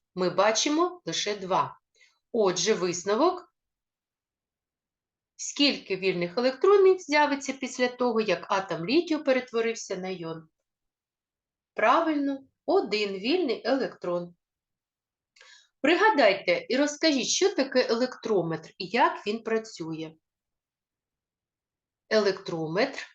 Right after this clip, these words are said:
це прилад, за допомогою якого ми визначаємо заряд позитивний чи негативний і величину заряду електричного.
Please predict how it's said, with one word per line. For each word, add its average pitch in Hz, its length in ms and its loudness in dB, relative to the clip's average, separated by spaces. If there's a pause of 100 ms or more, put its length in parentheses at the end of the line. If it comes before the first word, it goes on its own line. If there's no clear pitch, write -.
(760)
це - 180 -4
прилад, 190 680 -2 (360)
за 208 140 -2
допомогою 208 640 -2
якого 262 840 0
ми 196 240 -2
визначаємо 170 960 -2 (140)
заряд 185 600 0
позитивний 214 760 -2
чи 247 260 -2
негативний 175 720 -8
і 202 120 -12
величину 190 800 -4
заряду 180 580 -2
електричного. 160 840 -12